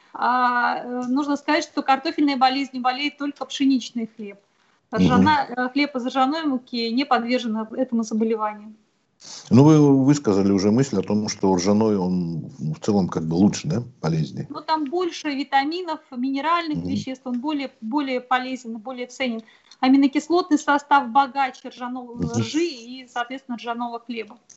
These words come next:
Speaker 2: Мгм. А вот то, что там добавки разные в виде тмина и прочих, это уже просто, э, как сорт, да, хлеба? Это
Speaker 1: Ну,
Speaker 2: уже
Speaker 1: это,
Speaker 2: не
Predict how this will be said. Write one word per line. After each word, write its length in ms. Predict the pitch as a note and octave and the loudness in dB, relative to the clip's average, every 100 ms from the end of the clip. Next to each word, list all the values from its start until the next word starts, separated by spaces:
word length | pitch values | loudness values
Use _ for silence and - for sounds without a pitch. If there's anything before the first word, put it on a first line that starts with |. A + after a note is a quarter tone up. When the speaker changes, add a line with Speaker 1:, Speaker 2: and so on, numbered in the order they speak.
| _ _ _ _ | _ _ _ _
Speaker 2:
Мгм. 280 | - - F#2+ - | 0 4 4 6
А 60 | G#2 | 6
вот 140 | B2 | 6
то, 80 | C3+ | 4
что 200 | - A#2+ | 4 4
там 220 | A2 G#2+ | 4 4
добавки 400 | G#2 G#2 A#2 - | 2 2 0 0
разные 480 | G#2 G#2 F2+ F2+ F#2 | 2 2 2 0 0
в 40 | |
виде 520 | F2 E2 E2 E2+ E2+ E2 | 0 -2 -2 -2 -2 -4
тмина 560 | - F#2+ A#2+ G#2+ F#2+ | 0 4 4 4 0
и 40 | D#2+ | -2
прочих, 640 | E2 G2 - E2+ - - - - | -4 -6 -4 -8 -10 -18 -20 -16
это 500 | - E2+ - D#2+ D#2+ - _ _ _ | -14 -12 -6 -4 -4 -8 _ _ _
уже 180 | F#2 F2+ | 2 2
просто, 380 | - G#2 G2 G2 | 4 2 2 0
э, 760 | F#2+ F2+ E2+ E2+ D#2+ D#2+ D#2 | 2 2 -2 -4 -4 -4 -6
как 180 | D2 D#2 | -8 -10
сорт, 320 | - C#3 C3+ - | -2 0 0 -4
да, 240 | D#2 G#2 G2+ | -8 -8 -10
хлеба? 360 | D#2+ D#2 C#2 D2 | -8 -8 -8 -10
Это 180 | - | -8
Speaker 1:
Ну, 60 | - | -6
Speaker 2:
уже 100 | - | -4
Speaker 1:
это, 100 | - | -6
Speaker 2:
не 180 | - D#4+ | -6 -8